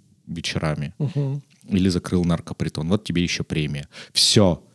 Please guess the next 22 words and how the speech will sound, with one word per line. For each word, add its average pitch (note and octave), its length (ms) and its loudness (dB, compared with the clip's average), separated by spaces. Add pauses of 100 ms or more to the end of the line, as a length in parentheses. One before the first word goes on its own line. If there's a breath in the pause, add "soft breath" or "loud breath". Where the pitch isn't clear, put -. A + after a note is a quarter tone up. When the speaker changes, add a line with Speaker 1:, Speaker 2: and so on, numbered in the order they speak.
Speaker 1:
Ну, C#3+ 100 8
типа, - 180 4
эти A2+ 220 4
люди A3 240 6
понимают, A2+ 600 4
у - 40 2
них A2 120 4
становится G#2 380 2
жизнь G2 160 2
предсказуемой, F2 600 0
у - 20 4
них F3+ 160 2
понижает G2 380 4
зависимость F2 540 -2
от, E2 300 -4
э, E2 280 -4
непосредственного D#2+ 680 -4
руководителя, C#3+ 720 0 (400 soft breath)
их C#3 160 8
жизнь A#2 180 6
становится G2 460 2
счастливее. D#3 580 2